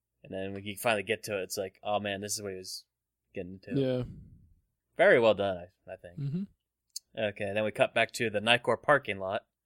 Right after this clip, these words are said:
Speaker 1: where the guys meet up with Tom Smikowski.
Speaker 2: Uh, Sm-, yeah, Smik-,
Speaker 1: S-,
Speaker 2: Smika-,
Speaker 1: Smikaus-,
Speaker 2: something.
Speaker 1: Smikowski.
Speaker 2: Yeah. <laughs>
Speaker 1: Tom.
Speaker 2: Tom. <laughs>
Speaker 1: Uh, just a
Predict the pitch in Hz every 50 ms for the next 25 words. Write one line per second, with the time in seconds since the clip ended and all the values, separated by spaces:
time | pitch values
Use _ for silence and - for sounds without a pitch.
0 | _ _ _ _ _ _ _ _ _ _ _ _ _ - 107 104 101 98 101 107
1 | 107 107 107 104 104 107 107 104 104 101 - - - 101 98 98 - _ _ _
2 | _ - 113 113 117 117 120 123 120 117 120 - - - - - 107 - - 107
3 | 104 107 - - - 175 190 - _ _ _ _ _ _ _ _ _ _ _ _
4 | _ _ _ _ _ _ _ - 135 127 127 123 123 123 120 - - - - -
5 | 135 127 123 123 - _ _ _ _ _ _ - - 135 135 131 127 123 127 127
6 | - - - 135 131 127 120 - - - - - - - _ _ _ _ _ _
7 | _ _ _ - - - - 135 131 147 151 - - 170 - - - - - 107
8 | - - 110 104 101 - - - - 160 139 120 - 123 117 110 101 - 113 -
9 | - 113 104 98 139 131 127 123 90 - - - 165 - - 240 202 - _ _
10 | _ _ _ - - - - - _ _ - - 143 131 120 107 98 90 95 -
11 | - - 190 185 160 160 147 131 - - - 180 180 - - 170 120 147 - _
12 | _ _ _ _ _ - - - _ - - 170 - _ _ _ _ - - -
13 | - - - _ _ _ _ _ _ _ _ _ _ _ _ _ _ - 113 113
14 | 113 113 113 104 110 110 - - 117 107 101 98 98 95 95 101